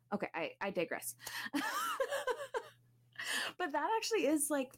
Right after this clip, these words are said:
part of, like, the A D H D diagnosis is, like, decision paralysis. And so a great breeding ground for that is a grocery store. Um, and so I was also, again, incredibly, incredibly privileged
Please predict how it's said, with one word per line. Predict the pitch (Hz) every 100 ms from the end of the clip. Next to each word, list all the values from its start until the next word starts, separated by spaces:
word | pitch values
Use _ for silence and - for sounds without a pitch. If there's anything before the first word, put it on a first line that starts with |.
| _ -
part | 190 214
of, | 220
like, | 214
the | 214
A | 180
D | 208
H | 208 202
D | 208
diagnosis | 196 190 185 214 - 190
is, | 175 170
like, | 175 180
decision | 180 170 196 185 185
paralysis. | 196 170 269 370 - - - - - - - - - -
And | 226 220
so | - 214 202 202 - _ _ _ _ _ _
a | 233
great | - 208 220
breeding | 208 208 262 302 233
ground | 185 175 175
for | - 175
that | 165 156 170 - -
is | 180 165 160 - - -
a | 160 147
grocery | 147 151 156 -
store. | - - - 214 _ - - - - -
Um, | 196 185 175
and | 170 185
so | 202 180 175 - _ _ -
I | 190 185 190 185
was | 185 185 -
also, | 208 220 226 190
again, | - 190 180 165 -
incredibly, | 185 170 - - 202 196 190 170
incredibly | 165 170 170 160
privileged | 156 175 165 165 156 - -